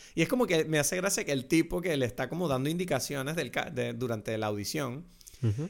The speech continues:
Speaker 1: el tipo le está diciendo como, "Es que lo importante es el interior, no el exterior". Y es como,
Speaker 2: <laughs>
Speaker 1: "¿Qué mierda estás hablando?". O sea, y es como que, ¿sabes? Como no tiene ningún sentido lo que está diciendo, ¿sabes?
Speaker 2: Ujú.
Speaker 1: Como, o sea, en,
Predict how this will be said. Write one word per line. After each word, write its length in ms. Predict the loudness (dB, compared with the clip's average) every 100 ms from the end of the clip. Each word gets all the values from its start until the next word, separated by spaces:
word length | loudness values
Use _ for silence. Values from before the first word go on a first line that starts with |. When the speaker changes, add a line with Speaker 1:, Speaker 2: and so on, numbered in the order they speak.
| -2
Speaker 1:
el 200 | 0 2
tipo 200 | 2 2
le 60 |
está 140 | 4 4
diciendo 260 | 2 0
como, 200 | 0 -2 -2
"Es 100 | -4
que 160 | -6 -10 _ -16 -4
lo 100 | 4
importante 500 | 4 4 0 -4 -4
es 100 | -2
el 100 | 0 0
interior, 800 | -2 -2 -2 0 0 -2 -10 -10
no 200 | -4 -2
el 80 | -2
exterior". 540 | -4 -6 -6 -4 -6 -8 -2
Y 60 |
es 60 | 6 6
como, 100 | 8
Speaker 2:
<laughs> 1000 | 6 6 2 0 0 0 -2 -2 -2 2
Speaker 1:
"¿Qué 160 | 4 4
mierda 420 | 4 4 4 4
estás 240 | 2 2 2
hablando?". 440 | 4 4 2 -2
O 60 | -2
sea, 240 | -2 -2 -2 2 4
y 80 | 6
es 80 |
como 220 | 4 2 2
que, 300 | 2 0 0 0 -2 2 0
¿sabes? 380 | 4 2 2 0 -4
Como 180 | -2 0
no 120 | 2
tiene 240 | 4 2
ningún 400 | 2 -2 0 0
sentido 540 | 0 0 0 2 4 4
lo 80 |
que 60 | 2
está 200 | 2 0
diciendo, 520 | 0 0 0 0 -2
¿sabes? 280 | -2 -2 -2 -4
Speaker 2:
Ujú. 180 | -4
Speaker 1:
Como, 220 | -4 -4 -6
o 80 | -10 -18 -4
sea, 240 | -2 0
en, 160 | -2